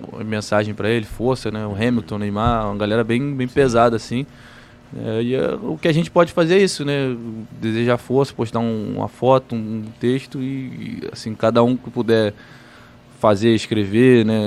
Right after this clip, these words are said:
Speaker 2: Sim.
Speaker 1: O máximo pra chegar no, nas pessoas de, de, de cima, isso é bom. Mas como eu disse, é partir primeiro da La Liga, onde ele tá, né? E, e banir essas pessoas que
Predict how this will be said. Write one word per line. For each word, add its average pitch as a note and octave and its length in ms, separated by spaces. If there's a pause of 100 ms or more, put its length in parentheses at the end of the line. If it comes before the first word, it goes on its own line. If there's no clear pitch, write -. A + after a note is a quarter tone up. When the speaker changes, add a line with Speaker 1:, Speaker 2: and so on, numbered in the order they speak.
(300)
Speaker 2:
Sim. - 140
Speaker 1:
O G#2 40
máximo A#2+ 360
pra A2+ 160
chegar A2 340
no, G#2 540
nas G#2+ 160
pessoas G#2 440
de, G2+ 160
de, G2 180
de A2 580
cima, B2+ 480
isso B2+ 180
é D3 40
bom. B2 140
Mas A2+ 140
como B2 180
eu D3 60
disse, B2 260
é A2 80
partir A#2+ 440
primeiro C#3 400
da D3+ 100
La D3 140
Liga, D#3 280 (200)
onde B2 180
ele A#2+ 120
tá, C3 280
né? C3+ 340
E, - 920
e A#2+ 40
banir A#2+ 300
essas A#2+ 200
pessoas A2+ 400
que A#2 260